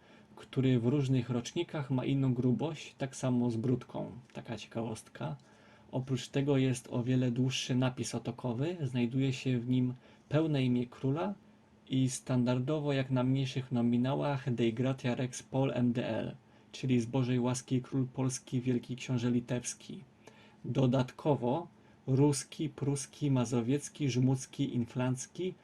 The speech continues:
a także, że jest to dziedziczny król Szwedów, Gotów i Wandalów. Cena takiej luksusowej monety to aktualnie coś między dwieście a dwieście pięćdziesiąt złotych.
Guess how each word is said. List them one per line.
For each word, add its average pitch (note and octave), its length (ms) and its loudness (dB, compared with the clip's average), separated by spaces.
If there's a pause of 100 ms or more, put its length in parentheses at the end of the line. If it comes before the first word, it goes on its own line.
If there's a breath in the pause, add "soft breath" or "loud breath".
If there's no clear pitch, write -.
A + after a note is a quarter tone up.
(220 loud breath)
a - 120 -6
także, C#3 580 -2
że A#2+ 200 2
jest B2+ 220 0
to B2+ 100 0
dziedziczny B2 560 0
król B2+ 220 -2
Szwedów, B2+ 680 -2
Gotów C3 520 -2
i C3+ 120 0
Wandalów. A#2+ 720 0 (640 loud breath)
Cena C#3+ 360 0
takiej B2 320 0
luksusowej B2+ 680 0
monety D3 500 -2
to B2+ 160 -4
aktualnie C3 840 0
coś C3 320 -4
między A#2+ 300 2
dwieście A#2+ 560 -2
a G#2+ 40 0
dwieście A#2+ 400 -2
pięćdziesiąt B2+ 500 -2
złotych. C#3+ 480 -4